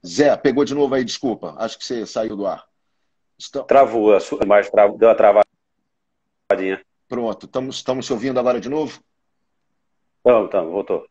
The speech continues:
Speaker 1: Pronto, pronto.
Speaker 2: Voltou.
Speaker 1: Isso, isso é uma realidade, Zé, mas não necessariamente precisa ser a sua. Isso é a realidade do que você vê fora de dentro de
Speaker 2: É,
Speaker 1: você.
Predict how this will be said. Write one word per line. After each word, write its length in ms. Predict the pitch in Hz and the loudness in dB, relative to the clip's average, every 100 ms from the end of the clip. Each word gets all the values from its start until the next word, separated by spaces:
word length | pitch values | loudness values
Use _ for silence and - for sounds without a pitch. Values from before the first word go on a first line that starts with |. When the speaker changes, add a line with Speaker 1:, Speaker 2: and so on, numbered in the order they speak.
| 101 | -14
Speaker 1:
Pronto, 360 | 127 117 95 - | -6 -6 -6 -12
pronto. 420 | - 101 78 - _ _ - | -8 -8 -8 -18 _ _ -8
Speaker 2:
Voltou. 220 | 104 101 277 | -4 -2 -2
Speaker 1:
Isso, 240 | - - | -4 -4
isso 300 | 311 285 180 | -2 0 0
é 40 | 175 | 0
uma 160 | 175 | 0
realidade, 720 | 147 143 135 107 80 156 147 101 | -4 -4 -4 -6 -4 -4 -4 -10
Zé, 260 | 104 92 82 | -10 -12 -12
mas 260 | 117 139 117 | -10 -8 -8
não 160 | 180 | -10
necessariamente 720 | 175 143 143 135 117 113 135 | -8 -10 -8 -6 -6 -8 -10
precisa 340 | - 113 135 143 | -12 -14 -6 -8
ser 180 | 143 151 | -6 -10
a 40 | |
sua. 460 | - - 131 131 - _ _ _ _ _ _ _ _ _ _ _ _ | -8 -10 -8 -8 -10 _ _ _ _ _ _ _ _ _ _ _ _
Isso 200 | 113 120 | -8 -2
é 60 | 165 | 0
a 40 | |
realidade 540 | 151 151 135 101 151 147 | 0 -2 -4 -2 -2 -2
do 80 | 156 | -12
que 80 | |
você 260 | 151 143 135 | -10 -8 -8
vê 180 | 101 143 | -6 -6
fora 600 | - - 131 160 104 80 _ | -8 -4 0 0 -2 -10 _
de 160 | _ 107 | _ -16
dentro 380 | - 131 143 143 | -12 -12 -10 -4
de 80 | 160 | 2
Speaker 2:
É, 120 | 156 | 4
Speaker 1:
você. 360 | 95 82 - | 4 2 -2